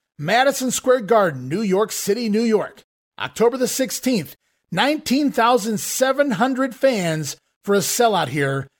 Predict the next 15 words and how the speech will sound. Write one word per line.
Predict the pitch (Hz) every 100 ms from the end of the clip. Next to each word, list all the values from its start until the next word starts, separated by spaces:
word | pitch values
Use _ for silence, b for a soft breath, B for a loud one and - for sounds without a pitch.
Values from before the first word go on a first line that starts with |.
| -
at | 151 156
M | 170
S | 165 147
G, | - 175 151 139 123 _ -
televised | 233 285 190 170 156 147 113
on | 170 160
that | 156 -
Madison | 165 165 156 156
Square | - 170
Garden | 156 170 156
network, | 175 208 220 220 _ _ -
featuring | 277 - 185
Gorilla | 143 170 175
Monsoon | 165 151 - 202 208 185
and | 170